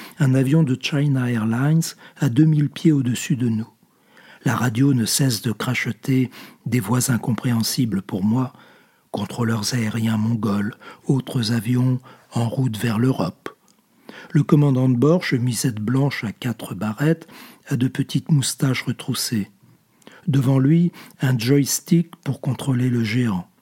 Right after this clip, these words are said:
C'est un A trois cent quatre-vingts. Je lui conseille de lire Le siècle des nuages, le livre que Philippe Forest a écrit en se souvenant de son père pilote de ligne.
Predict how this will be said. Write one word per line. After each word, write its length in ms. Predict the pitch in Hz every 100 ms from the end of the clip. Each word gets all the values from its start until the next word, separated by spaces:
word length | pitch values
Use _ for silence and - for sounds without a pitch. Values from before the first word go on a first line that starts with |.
| _ _ _
C'est 260 | - -
un 140 | 120 107
A 100 | 104
trois 180 | - 117
cent 180 | -
quatre-vingts. 560 | 107 113 - 107 - - _ _ _ _ _ - -
Je 140 | - 147
lui 120 | 143
conseille 400 | - 151 - 175
de 120 | 135
lire 280 | 127 165 156 - - -
Le 140 | 156
siècle 480 | - - 147 - 131
des 140 | 135
nuages, 540 | 127 131 120 95 92 - _ _ _
le 120 | 123
livre 420 | 110 135 123 107
que 140 | - 117
Philippe 400 | - 135 123 -
Forest 560 | - 113 139 135 - - - -
a 120 | -
écrit 340 | 131 - - 156
en 80 | 135
se 140 | 131
souvenant 420 | - 143 117 135
de 120 | 127
son 220 | 110 - 104
père 340 | - 113 104
pilote 360 | - 117 101 90
de 100 | 101
ligne. 380 | 95 95 208